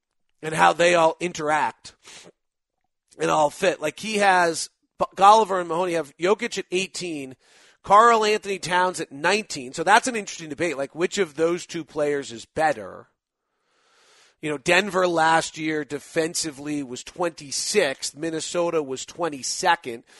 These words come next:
Minnesota was fourth offensively. Denver was sixth. Probably think Jimmy Butler's better than Gary Harris, though Gary Harris is their second best players around them. And then Al Horford's at sixteen, Gobert's at fourteen,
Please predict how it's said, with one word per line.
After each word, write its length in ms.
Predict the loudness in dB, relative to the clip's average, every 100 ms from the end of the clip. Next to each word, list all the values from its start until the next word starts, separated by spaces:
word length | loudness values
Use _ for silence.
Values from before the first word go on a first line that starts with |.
| -20 -6
Minnesota 520 | -2 0 2 0 0
was 200 | -4 -8
fourth 380 | -8 -2 -2 0
offensively. 540 | -2 -2 -8 -10 -12
Denver 420 | -6 -6 -6 -8
was 160 | -10 -8
sixth. 600 | -6 0 0 0 -4 -16 -20 -20 _ _
Probably 640 | 6 6 6 2 -6 -6
think 220 | -6 -10
Jimmy 240 | -8 -6 0
Butler's 360 | 0 0 -6
better 300 | -2 -2 -2
than 140 | -6 -8
Gary 320 | -6 -4 -2
Harris, 400 | 0 0 -2 -8
though 100 | -10
Gary 260 | -6 -6
Harris 140 | -6 -8
is 100 | -12
their 100 | -8
second 360 | -2 -2 -2
best 200 | -6 -6
players 280 | -4 -6 -6
around 340 | -6 -4 -4 -8
them. 280 | -18 -20 _ _ _ -20 -20 -20 _
And 220 | -2 -2 2
then 320 | 4 4 4
Al 240 | 4 6 8
Horford's 460 | 8 6 4 -4
at 120 | -4 -4
sixteen, 560 | -2 -2 -4 -10 -6
Gobert's 560 | -4 -2 2 4 2 -2
at 160 | -6
fourteen, 920 | -6 -2 -2 -2 -6 -12 -12 -12 -16